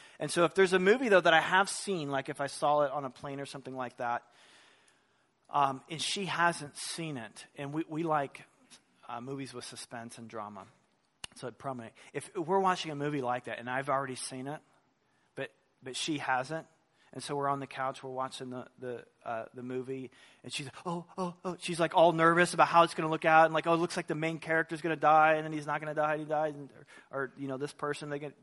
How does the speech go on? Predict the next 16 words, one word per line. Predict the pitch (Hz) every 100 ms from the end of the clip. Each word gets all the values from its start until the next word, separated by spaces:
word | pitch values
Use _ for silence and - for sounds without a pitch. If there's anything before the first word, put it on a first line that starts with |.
| _ _ _ _
"What's | 170 -
gonna | 220
happen? | 190 185 185
What's | 170 185
gonna | 196 160
happen?" | 165 170 180 175 170 _ _ _ _ _ _
And | 143
so | 139 156
she's | - 190 190 175
all | 165
tense, | 160 180 160 160
and | 147
I'm | 147 147
just | 135 -
like, | 113 113
"Huh," | 113